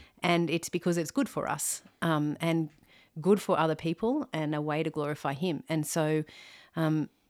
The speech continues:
in terms of singleness, there are certainly, um, I know I have people in my own life, um, who I think,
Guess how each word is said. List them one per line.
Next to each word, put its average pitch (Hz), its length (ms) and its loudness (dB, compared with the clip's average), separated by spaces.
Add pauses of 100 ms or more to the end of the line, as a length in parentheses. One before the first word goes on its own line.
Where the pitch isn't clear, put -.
(120)
in 175 140 2
terms 240 340 6
of 208 100 4
singleness, 156 640 0 (260)
there 240 160 8
are 254 60 8
certainly, 254 760 2 (280)
um, 165 280 -2
I 220 180 2
know 277 160 4 (120)
I 151 80 0
have 196 180 0
people 185 380 -2
in 160 140 0
my 147 180 -2
own 165 220 -2
life, 135 480 -6 (120)
um, 139 380 -8 (200)
who 156 360 -2 (720)
I 185 140 2
think, 190 380 -2